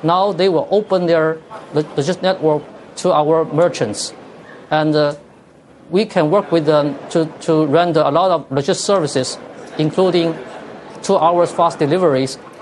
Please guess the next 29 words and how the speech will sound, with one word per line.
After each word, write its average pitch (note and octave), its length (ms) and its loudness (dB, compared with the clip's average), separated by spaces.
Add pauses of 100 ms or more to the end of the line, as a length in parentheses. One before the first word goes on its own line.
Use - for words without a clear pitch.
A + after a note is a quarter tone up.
(140)
to D#3+ 100 -2
the D#3 60 0
consumers D3 720 0 (280)
in D3+ 280 2
a C#3+ 60 -2
lot E3 160 4
of D3+ 100 0
cities. C3+ 540 -4 (920)
And D3 260 0
Suning F#3+ 640 0 (100)
has E3+ 400 0 (380)
over F3 300 2
five F#3+ 300 0
thousand E3+ 520 0
after-sales, E3 880 0
uh, C3+ 100 -2
service F3 400 0
station D#3 500 0 (100)
all E3 180 4
over D#3 100 2
the C#3+ 60 -4
country. D#3+ 500 -2 (720)
And D3 320 0 (140)
we, G3+ 140 4
what F#3+ 240 0
we F#3+ 80 2
wanna E3 260 2
do G3 240 4
is D3 200 0